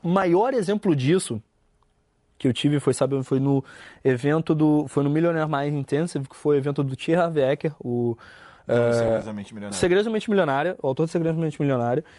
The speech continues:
Speaker 1: E aí ele faz um evento no Brasil que é o evento no qual ele baseou o livro.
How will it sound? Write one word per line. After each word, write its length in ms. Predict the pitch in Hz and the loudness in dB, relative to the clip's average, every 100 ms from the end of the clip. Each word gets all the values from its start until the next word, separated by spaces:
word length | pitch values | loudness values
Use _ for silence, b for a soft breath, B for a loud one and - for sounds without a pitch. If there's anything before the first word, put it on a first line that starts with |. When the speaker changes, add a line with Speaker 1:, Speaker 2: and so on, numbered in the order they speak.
| B B B | B B B
Speaker 1:
E 120 | 160 | 2
aí 60 | 170 | 4
ele 160 | 202 | 2
faz 260 | 220 214 214 | 2 0 0
um 60 | 220 | 2
evento 340 | 190 190 190 | 2 0 0
no 60 | 202 | 0
Brasil 520 | 202 190 160 185 226 | 2 2 2 0 0
que 240 | - 233 | -2 0
é 140 | 208 214 | 0 2
o 140 | 190 | 0
evento 320 | 214 185 226 | 2 0 0
no 80 | 233 | -2
qual 220 | 220 208 | 0 -2
ele 100 | 226 | 0
baseou 300 | 208 208 190 | 0 0 0
o 20 | 226 | 2
livro. 380 | 185 160 117 | 2 0 -6